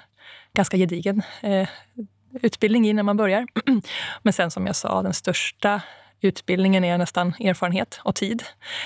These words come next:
För att, precis som jag sa, jag har ju absolut situationer och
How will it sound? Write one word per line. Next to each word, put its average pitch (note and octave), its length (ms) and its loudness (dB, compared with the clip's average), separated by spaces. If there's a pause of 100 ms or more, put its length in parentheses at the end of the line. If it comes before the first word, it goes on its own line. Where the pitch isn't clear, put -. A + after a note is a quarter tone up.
(120)
För - 180 0
att, - 280 -4
precis - 220 -6
som G3 60 -4
jag F#3 80 0
sa, - 140 0
jag - 80 0
har F3 100 0
ju G3 60 -2
absolut - 720 -2 (1000)
situationer F#3 760 2
och E3+ 180 2